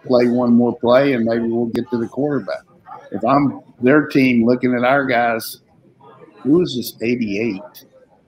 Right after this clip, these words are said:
Who is this forty-four? Everybody knows about ninety-nine, but what about eighty-eight and forty-four? Freaks!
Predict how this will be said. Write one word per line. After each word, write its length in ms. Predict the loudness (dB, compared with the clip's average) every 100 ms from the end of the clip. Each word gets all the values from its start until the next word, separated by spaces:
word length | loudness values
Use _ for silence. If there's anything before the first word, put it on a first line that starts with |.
| _ _ _ _ _ -6
Who 140 | 0
is 180 | 2 2
this 240 | -2 -2 -4
forty-four? 880 | 0 0 0 -2 -2 -2 -2 -8 -14 -20 -20 -20 -20 -20 -20 -20 -20 -20 _ -2
Everybody 340 | 2 6 6
knows 260 | 6 2 2
about 340 | 0 0 0
ninety-nine, 960 | -4 -2 0 0 -2 -4 -6 -6 -6 -6
but 80 | -4
what 200 | -2 -2
about 260 | -4 -4 -6
eighty-eight 680 | -4 -2 -2 -2 -2 -4 -8 -16
and 200 | -16 -6
forty-four? 840 | 0 0 -2 -6 -2 -2 -2 -6 -12 _ _ _ _ _ _ _ -8
Freaks! 800 | 4 10 10 8 2 -4 -6 -8